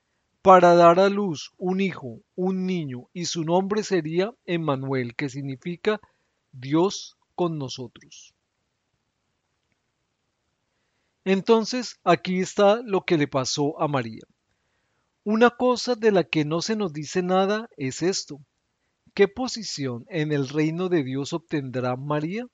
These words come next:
No lo sabemos. Entonces, la mejor manera de averiguarlo es, ajá, estando allí en la resurrección, porque ella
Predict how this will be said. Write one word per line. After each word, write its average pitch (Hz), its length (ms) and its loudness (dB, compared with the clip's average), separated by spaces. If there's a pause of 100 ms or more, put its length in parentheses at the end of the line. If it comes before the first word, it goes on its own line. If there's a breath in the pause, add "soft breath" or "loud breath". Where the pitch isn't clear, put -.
(600)
No 131 300 -6
lo 135 120 -4
sabemos. 120 640 -12 (840 loud breath)
Entonces, 185 580 4
la 175 80 6
mejor 180 300 2
manera 226 340 2
de 233 80 4
averiguarlo 208 600 2
es, - 420 -4 (760)
ajá, 151 440 -2 (380)
estando 151 420 0
allí 170 400 -2
en 151 200 -4
la 147 80 4
resurrección, 131 640 -8 (640)
porque 170 600 0 (180)
ella 190 420 4